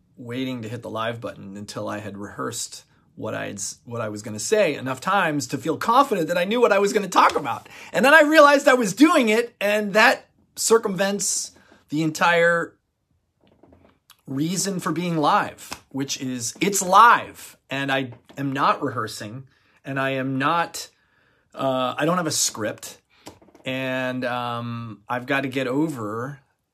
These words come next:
when I go live, I've gotta get over the idea that I have to do it right. <laughs> It's funny that I'm talking about expectations, right? Because that's an expectation I have of myself, that I always get it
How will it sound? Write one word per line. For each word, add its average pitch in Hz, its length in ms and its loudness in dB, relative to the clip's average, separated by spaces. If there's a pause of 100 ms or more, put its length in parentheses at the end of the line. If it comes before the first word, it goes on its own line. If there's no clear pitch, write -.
(160)
when 143 180 -2
I 139 80 0
go 151 260 2
live, 127 500 -4
I've 127 140 -6
gotta 156 180 -2
get 151 120 0
over 214 240 4
the 135 320 -2
idea 143 460 0
that 143 340 -2 (640)
I 139 200 0
have 143 340 -6
to 151 80 -2
do 135 280 0
it - 120 -14
right. 113 480 -10 (460)
<laughs> - 580 -6 (420)
It's - 140 -14
funny 285 320 -4
that 185 140 -6
I'm 185 100 -8
talking 202 260 0
about 175 220 -4
expectations, 170 800 -10
right? 175 280 -2 (720)
Because 220 260 -2
that's 311 200 4
an 392 100 -2
expectation 277 800 0
I 208 200 2
have 175 640 -10
of 156 160 -6
myself, - 680 -10 (240)
that 175 160 0
I 175 260 0
always 180 800 -2 (280)
get 120 220 -4
it 127 300 -8